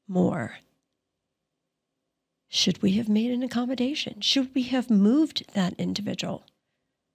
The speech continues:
Should we have terminated them within the introductory period?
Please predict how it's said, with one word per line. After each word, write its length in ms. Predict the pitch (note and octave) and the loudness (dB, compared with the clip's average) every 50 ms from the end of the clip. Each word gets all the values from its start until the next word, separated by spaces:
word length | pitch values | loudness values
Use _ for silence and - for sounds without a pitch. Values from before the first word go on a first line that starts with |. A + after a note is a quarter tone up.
| _ _ _ _ _ _ _ _ _ _ _ _ _ _ _ _ _ _ _ _ _ - | _ _ _ _ _ _ _ _ _ _ _ _ _ _ _ _ _ _ _ _ _ -8
Should 260 | - - - C#4 - | -4 0 0 0 0
we 80 | - C4 | 0 -2
have 180 | G#3 B3+ - - | -2 -2 -4 -6
terminated 580 | - - - B3+ B3 C#4 C4 B3+ A#3+ A3+ A3 G#3 | -6 -4 -2 -2 -2 0 0 -2 0 -2 -2 -2
them 180 | A#3 A#3 A3+ | -2 -2 -2
within 320 | A3 A3 G#3+ A#3+ A3 A3 A3 | -2 -2 -4 -4 -2 0 0
the 200 | G#3+ G#3+ G#3+ - | 0 0 0 0
introductory 640 | - A3 G#3+ A3+ G#3 A3 A3 A3+ - - A3+ G#3 | -2 -2 -2 -2 -2 -2 -4 -4 -2 -2 0 0
period? 500 | G3+ - - - - - - - - F#3 | 0 -2 -6 -10 -8 -10 -10 -10 -10 -12